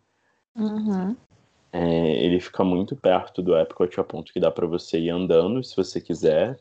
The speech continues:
Speaker 2: ali da, da outra entrada do Epcot, que é a International Gateway.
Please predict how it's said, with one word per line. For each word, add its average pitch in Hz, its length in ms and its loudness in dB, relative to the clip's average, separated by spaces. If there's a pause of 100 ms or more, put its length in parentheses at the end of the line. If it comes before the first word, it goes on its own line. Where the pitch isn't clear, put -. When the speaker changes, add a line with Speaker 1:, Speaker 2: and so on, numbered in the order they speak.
(140)
Speaker 2:
ali 78 360 -4
da, 76 420 -4 (260)
da 73 200 -2 (240)
outra 82 280 -4
entrada 78 360 -2
do 76 100 -4
Epcot, 80 380 -4
que - 100 -6
é 78 40 -4
a 78 60 -6
International 78 640 -8
Gateway. 104 480 0